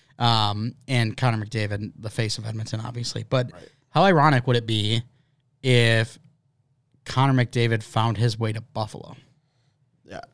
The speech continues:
Speaker 1: Buffalo
Speaker 2: That's not
Speaker 1: needing,
Speaker 2: happening.
Speaker 1: <laughs> needing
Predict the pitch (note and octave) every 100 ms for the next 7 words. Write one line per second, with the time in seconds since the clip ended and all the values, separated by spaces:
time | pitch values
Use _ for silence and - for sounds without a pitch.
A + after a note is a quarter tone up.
0 | _ _ B2+ A#2+ C#3 C#3 D3 C3+ C3 B2+
1 | B2 B2+ C3 B2+ B2+ B2 F2+ - - -
2 | A#3 F#3+ G3+ F3 G3+ D#3+ E3 E3 D#3+ D3+